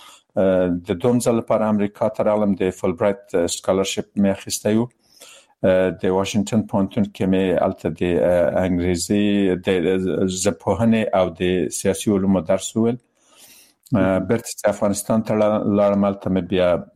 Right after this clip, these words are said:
Speaker 1: په خپله پوهنتون کې خپل تدریس کارم ته مې ادامه ورکړه.
Speaker 2: د چا حکومت و چې تاسې امریکا ته لاړئ او بیرته خپل وطن ته ولاړئ؟ دا پوښتنه به شاید د موږ اوریدونکو ته په دې خاطر جالبه وي چې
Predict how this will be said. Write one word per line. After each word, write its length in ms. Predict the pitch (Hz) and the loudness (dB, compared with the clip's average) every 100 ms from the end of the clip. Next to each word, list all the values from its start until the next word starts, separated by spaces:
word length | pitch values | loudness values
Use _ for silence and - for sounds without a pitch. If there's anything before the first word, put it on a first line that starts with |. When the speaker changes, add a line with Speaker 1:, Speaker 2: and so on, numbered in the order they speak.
| 110 - | -14 -4
Speaker 1:
په 260 | 95 90 | 0 0
خپله 400 | - - - 104 | 0 -6 -2 -2
پوهنتون 420 | 98 98 92 - | 0 -2 -2 -2
کې 140 | 98 95 | -4 -6
خپل 240 | - 95 | -4 -6
تدریس 500 | 90 95 82 98 - | -4 -6 -2 -2 -2
کارم 520 | - - 98 98 98 98 _ - | -4 0 0 2 0 -4 _ -6
ته 100 | 104 | 0
مې 100 | 98 | 0
ادامه 380 | 95 98 98 98 | 0 0 2 0
ورکړه. 260 | - 101 104 _ _ - | -2 -6 -6 _ _ -10
Speaker 2:
د 80 | 127 | -8
چا 280 | 120 147 135 | -4 0 0
حکومت 680 | 131 117 127 123 120 - | 0 -2 0 0 -2 -2
و 80 | 120 | -4
چې 140 | - 101 | -4 -4
تاسې 320 | 98 95 113 104 - - _ | -4 -2 -2 -2 -6 -20 _
امریکا 400 | 98 117 123 131 | -2 0 0 0
ته 120 | 120 113 | 0 2
لاړئ 280 | 117 120 | 2 2
او 80 | 113 | 0
بیرته 380 | 101 117 - - | 0 -2 -4 -10
خپل 200 | - 110 | -2 0
وطن 300 | 104 - 113 | 0 -2 -6
ته 120 | 104 | -2
ولاړئ؟ 300 | 104 107 104 98 - - 175 | 0 2 0 -2 -10 -4 -2
دا 60 | |
پوښتنه 360 | 175 156 170 165 | -2 -2 0 0
به 100 | 151 | 0
شاید 240 | - 156 | 0 0
د 40 | 147 | 0
موږ 200 | 147 143 | 0 0
اوریدونکو 420 | 135 131 147 143 | 0 0 -2 -4
ته 120 | 139 | -4
په 120 | 139 | -2
دې 100 | 131 | -2
خاطر 300 | - 135 - | -2 -2 -4
جالبه 520 | 120 117 127 127 127 | -6 -2 0 0 2
وي 140 | 127 127 | 0 0
چې 240 | - 127 | 0 -4